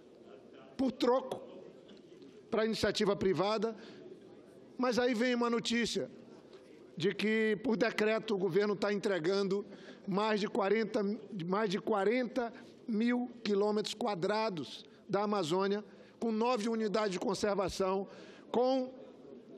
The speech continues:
com uma reserva, criada ainda na época dos militares, para a iniciativa privada,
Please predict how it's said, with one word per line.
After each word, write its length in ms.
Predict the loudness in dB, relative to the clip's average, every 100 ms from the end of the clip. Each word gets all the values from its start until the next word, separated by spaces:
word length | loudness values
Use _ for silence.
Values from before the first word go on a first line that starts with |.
| -18 -2
com 340 | 2 4 2 0
uma 180 | 0 2
reserva, 640 | 2 2 2 2 0 -4 -8 -20 -20 -20 -20 -20 -20 -20 -20 -20 -18 -6
criada 420 | 0 2 4 4
ainda 440 | 4 4 2 0 0
na 180 | 0 2
época 220 | 2 0
dos 160 | 0 0
militares, 840 | 0 0 0 0 0 -2 -6 -12 -16 -20 -18 -20 -18 -18 -18 -20 -20 -20 -10 -2
para 300 | 0 2 0
a 20 |
iniciativa 500 | 0 0 0 2 2
privada, 720 | 2 2 2 2 2 0